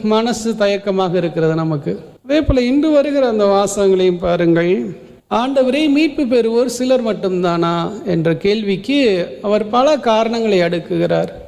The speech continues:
"இடுக்கமான வாயில் வழியே வருந்தி முயலுங்கள், உங்களை எனக்கு யாருன்னே தெரியாது." இவற்றையெல்லாம் கேட்கிற பொழுது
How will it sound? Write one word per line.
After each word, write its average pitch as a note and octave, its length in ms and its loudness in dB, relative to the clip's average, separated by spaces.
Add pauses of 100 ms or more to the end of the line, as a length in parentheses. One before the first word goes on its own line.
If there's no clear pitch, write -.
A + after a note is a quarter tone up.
(240)
"இடுக்கமான G#3 680 0
வாயில் F#3+ 340 2
வழியே F3+ 360 2
வருந்தி F3+ 460 2
முயலுங்கள், F3 840 2 (320)
உங்களை F3 240 2
எனக்கு F3 320 -2
யாருன்னே F#3+ 420 0
தெரியாது." F3+ 720 2 (420)
இவற்றையெல்லாம் C#4+ 600 0
கேட்கிற C4+ 480 0
பொழுது A3+ 720 2